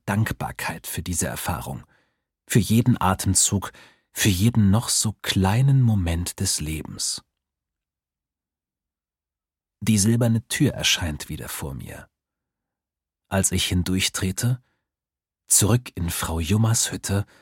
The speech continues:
trage ich das Geschenk der Achtsamkeit in mir. Ich habe etwas Wichtiges verstanden.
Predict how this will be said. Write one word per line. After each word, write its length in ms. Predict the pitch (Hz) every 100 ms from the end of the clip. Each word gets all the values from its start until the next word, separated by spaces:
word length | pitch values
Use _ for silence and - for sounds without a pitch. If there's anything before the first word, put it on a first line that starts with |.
| _ _ _ _ _
trage 340 | - 90 87 95
ich 240 | 101 -
das 240 | - 107 -
Geschenk 560 | 104 - 82 80 -
der 160 | - -
Achtsamkeit 880 | - - - - - - - - -
in 180 | - 71
mir. 380 | 55 - - - _ _ _ _ _ _ _ _ _ _ _ _ _ _
Ich 160 | - -
habe 200 | 90 98
etwas 360 | 113 107 - -
Wichtiges 440 | 82 - 85 87
verstanden. 720 | - 92 - 78 - - -